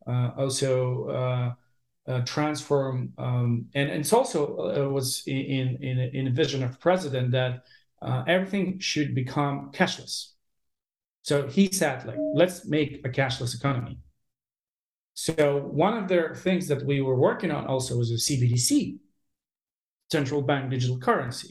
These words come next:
because we believe that, uh, Ukrainian hryvnia on blockchain, we're gonna benefit more than,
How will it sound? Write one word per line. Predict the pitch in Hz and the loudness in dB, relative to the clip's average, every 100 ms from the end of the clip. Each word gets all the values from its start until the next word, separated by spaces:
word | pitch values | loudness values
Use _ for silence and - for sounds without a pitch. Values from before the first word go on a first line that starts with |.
| - | -14
because | 123 131 | -6 -4
we | 135 | -2
believe | 131 139 135 | 0 0 0
that, | 131 123 117 - _ _ _ | 0 0 -2 -8 _ _ _
uh, | 131 120 117 - | 0 0 0 -4
Ukrainian | 147 123 170 165 151 127 | -4 0 2 2 2 0
hryvnia | 131 185 147 135 | 2 2 2 -4
on | 131 131 123 | -2 0 2
blockchain, | 175 254 - 131 120 117 | 2 0 -2 0 2 2
we're | 123 | 2
gonna | 127 135 123 | 2 2 2
benefit | 113 151 143 135 120 | 2 0 0 -4 0
more | 151 196 139 127 127 | 4 4 2 -2 -2
than, | 127 120 | 0 0